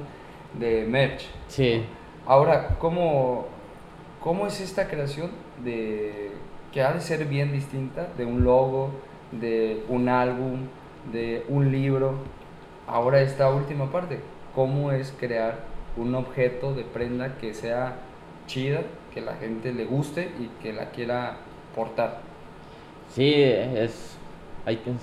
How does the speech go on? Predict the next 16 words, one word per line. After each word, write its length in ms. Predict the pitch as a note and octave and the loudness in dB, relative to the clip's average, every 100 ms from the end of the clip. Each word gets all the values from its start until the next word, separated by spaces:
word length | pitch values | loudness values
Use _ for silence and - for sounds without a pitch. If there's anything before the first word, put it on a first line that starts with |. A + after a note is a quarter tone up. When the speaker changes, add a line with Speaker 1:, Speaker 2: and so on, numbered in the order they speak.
| - - | -10 2
Speaker 2:
siempre 300 | C#3+ C#3+ E3+ | 4 8 8
hay 100 | E3 | 8
que 80 | F3+ | 6
buscar 400 | D#3 C#3+ C#3+ C#3+ | 4 4 4 6
la 160 | D#3 | 4
mejor 400 | D#3 C3 - B2+ | 4 0 0 -2
calidad. 520 | B2+ D3 C3 A2 C#3 G3 - - | 4 4 6 4 2 0 -8 -8
En 160 | A2+ A2+ | -4 -2
esta 280 | A2+ C#3 C3 | 2 0 6
parte 360 | C3 B2+ C#3+ | 6 6 0
con 220 | C#3 A#2 A2+ | 0 -2 0
Caloncho 720 | A2 G#2 A2+ B2 B2+ D#3 D#3+ - - - - - - - - | 0 0 -2 -4 -2 -4 -4 -10 -16 -18 -18 -18 -18 -18 -16
se 160 | - A#2 | -4 -2
encarga 880 | G#2+ A2 A2 A#2 B2 A#2+ G#2+ F2+ G#2 | 0 2 2 6 6 6 4 2 -2
Merch 400 | G#2 A2 A2+ - | 0 2 2 0
Altiplano, 640 | C#3 A#2+ A2+ A2 B2 D#3 | 0 0 -2 2 2 0